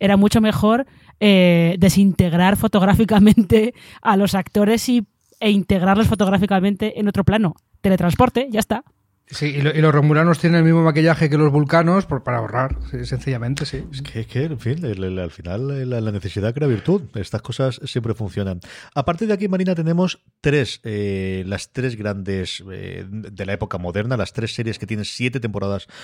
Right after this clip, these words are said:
Speaker 3: cada una de ellas, todas ellas emitidas en sindicación, es decir, no con una gran cadena americana emitiéndose en prime time, eh, como ahora está pudiendo ocurrir de alguna forma en plataformas, o sí,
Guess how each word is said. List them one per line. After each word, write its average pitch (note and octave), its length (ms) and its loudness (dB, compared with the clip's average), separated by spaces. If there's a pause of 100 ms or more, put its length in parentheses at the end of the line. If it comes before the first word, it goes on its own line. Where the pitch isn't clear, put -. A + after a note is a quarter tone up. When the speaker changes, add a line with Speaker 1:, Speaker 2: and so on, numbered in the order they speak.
(200)
Speaker 3:
cada G#2+ 180 2
una G#2+ 140 0
de G#2 100 0
ellas, C#3 340 -2 (300)
todas D3 320 0
ellas E3+ 200 0
emitidas C#3+ 340 -2
en E3 80 0
sindicación, B2 600 -2
es A2+ 120 -4
decir, G#2+ 320 -4
no G#2+ 320 -2
con D3+ 120 0
una C#3 240 0
gran B2+ 260 -4
cadena A#2 500 -2
americana A2 640 -4
emitiéndose G#2 560 -6
en G2+ 100 -8
prime G#2 260 -6
time, G#2 280 -4 (340)
eh, F#2+ 600 0
como G2 240 -2
ahora G2+ 160 0
está F#2+ 200 -4
pudiendo F#2+ 300 -6
ocurrir F#2+ 300 -6
de F#2 60 -6
alguna F#2 200 -4
forma G2 220 -6
en F2 60 -8
plataformas, F#2 500 -8
o - 20 -10
sí, F#2+ 220 -8